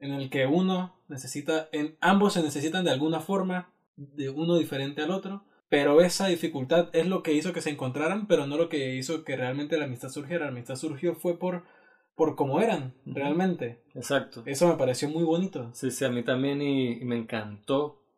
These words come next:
Speaker 2: <laughs> lo que él hizo con las cartas, con el truco de cartas. Ellos, es una reunión de negocios, ellos se ven por negocios. Este japonés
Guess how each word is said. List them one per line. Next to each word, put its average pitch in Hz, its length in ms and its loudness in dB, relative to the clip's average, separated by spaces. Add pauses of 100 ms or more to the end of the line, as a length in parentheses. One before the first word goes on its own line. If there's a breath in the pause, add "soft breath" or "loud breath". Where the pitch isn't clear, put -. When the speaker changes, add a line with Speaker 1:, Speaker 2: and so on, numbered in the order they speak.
(140)
Speaker 2:
<laughs> - 380 -14
lo 120 200 -4
que 120 120 -4
él 117 100 0
hizo 117 220 -6
con 113 140 -6
las 107 140 -10
cartas, - 480 -8
con 113 160 -12
el 107 120 -12
truco 120 260 -6
de 107 80 -6
cartas. - 580 -10
Ellos, 139 220 -2
es 127 60 -4
una 151 180 0
reunión 127 300 2
de 131 100 2
negocios, 120 640 -4
ellos 127 220 -6
se - 80 -2
ven 120 160 0
por 131 120 -2
negocios. 110 440 -4
Este 120 420 0
japonés 120 720 -4